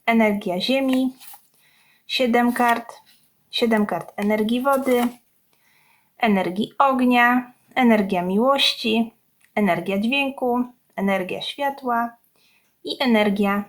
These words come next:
myśli. I tak to jest podzielone. Tu też wpisane jest, e, chrześcijańska Biblia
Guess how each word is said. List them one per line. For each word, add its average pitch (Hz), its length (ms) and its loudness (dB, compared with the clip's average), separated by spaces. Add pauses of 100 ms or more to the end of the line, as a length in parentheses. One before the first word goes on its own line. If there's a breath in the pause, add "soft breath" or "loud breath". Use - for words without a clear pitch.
(120)
myśli. 196 460 -6 (2500)
I 220 60 -20
tak 214 220 -20
to 208 80 -20
jest 196 200 -18
podzielone. 277 480 0
Tu 240 120 -6
też 220 220 -2
wpisane 226 400 0
jest, 208 420 -4
e, 208 300 -2
chrześcijańska 262 760 2
Biblia 240 600 0